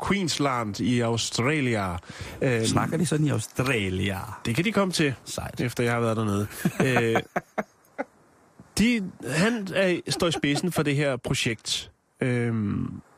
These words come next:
Speaker 1: man kan sige, der findes andre lægemidler,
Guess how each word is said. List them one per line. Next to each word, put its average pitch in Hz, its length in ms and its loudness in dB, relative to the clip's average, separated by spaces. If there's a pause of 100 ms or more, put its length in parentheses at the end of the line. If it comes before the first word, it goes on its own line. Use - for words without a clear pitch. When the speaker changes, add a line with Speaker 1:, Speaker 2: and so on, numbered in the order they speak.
(720)
Speaker 1:
man 143 180 0
kan 131 100 0
sige, 143 180 2
der 135 80 2
findes 156 460 0
andre 139 260 2
lægemidler, 131 600 2